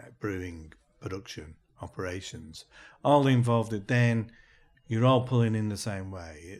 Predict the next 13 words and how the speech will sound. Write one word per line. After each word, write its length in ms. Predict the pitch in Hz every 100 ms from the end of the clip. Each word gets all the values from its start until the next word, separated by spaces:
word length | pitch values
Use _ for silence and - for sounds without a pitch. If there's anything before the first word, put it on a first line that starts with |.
| 117
The, 160 | 117
the 180 | 120 135
biggest 340 | 131 170 170 -
problems 400 | 131 117 107 107
occur 520 | 101 117 113 104 92 - - - -
when 140 | 113
s-, 200 | - - -
one 220 | 120 131
of 120 | 123
those 240 | 120 113
groups 380 | - 120 104 - -
has 220 | 123 113
a, 1000 | 110 104 101 90 92 - 104 120 - 101